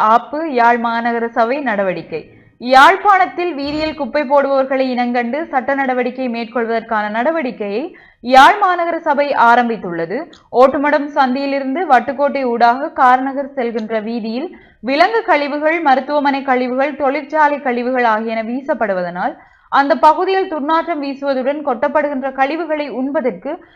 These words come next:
நாய்கள் செல்வதால் வாகன விபத்துகளும் அதிகரித்து வருகின்றது. குறித்த பகுதியில் சி சி டி வி கேமராக்கள் பொருத்தி அதன் மூலம் இருபத்தி நான்கு மணி நேரமும் கண்காணிக்கப்பட உள்ளது. கழிவுகளை கொட்டுவோர் அடையாளம் காணப்பட்டு அவர்களுக்கு எதிராக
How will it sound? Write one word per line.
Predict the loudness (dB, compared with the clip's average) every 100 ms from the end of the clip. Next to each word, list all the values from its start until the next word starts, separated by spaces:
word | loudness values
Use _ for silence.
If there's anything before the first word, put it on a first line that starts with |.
| _ -4
நாய்கள் | 4 6 4 2 0 0
செல்வதால் | -2 0 4 4 2
வாகன | 2 4 4 2 -2
விபத்துகளும் | -2 -2 -2 -4 -2 -2 0
அதிகரித்து | -2 -2 -6 -4 -2
வருகின்றது. | -2 -4 -8 -8 -8 -10 -12 _ _ _
குறித்த | -2 2 2
பகுதியில் | 6 4 4 -2 -2
சி | -4 -8
சி | -6 -8
டி | -6
வி | -4
கேமராக்கள் | -2 2 4 4 2 0
பொருத்தி | -2 -2 -2 -2
அதன் | 0 0
மூலம் | -2 0 -2 -4 -20 _
இருபத்தி | -6 0 0 0
நான்கு | 0 0 0
மணி | 0 0 0
நேரமும் | 0 -2 -4 -2
கண்காணிக்கப்பட | -2 2 2 2 0 -2 0
உள்ளது. | 0 -2 -4 -4 -8 -12 _ 4
கழிவுகளை | 6 6 2 0 0
கொட்டுவோர் | 2 0 0 0 2 4
அடையாளம் | 4 6 6 4 2
காணப்பட்டு | 2 2 0 -4 -2 2
அவர்களுக்கு | 2 2 -2 0 0
எதிராக | 2 4 4 2